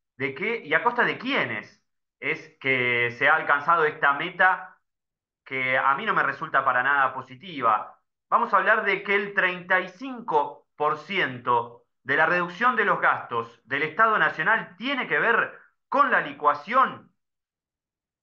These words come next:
de lo que perciben jubilados y jubiladas y pensionados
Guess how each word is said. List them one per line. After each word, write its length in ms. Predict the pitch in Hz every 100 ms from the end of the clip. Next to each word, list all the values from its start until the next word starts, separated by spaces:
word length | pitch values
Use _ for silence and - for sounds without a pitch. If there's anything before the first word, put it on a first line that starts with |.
| _
de 100 | 160
lo 80 | 170
que 100 | 165
perciben 680 | 165 165 240 262 208 127 120
jubilados 680 | 151 170 220 240 220 - -
y 80 | 147
jubiladas 600 | 165 156 151 139 139 -
y 100 | 131
pensionados 760 | 139 131 139 131 127 131 -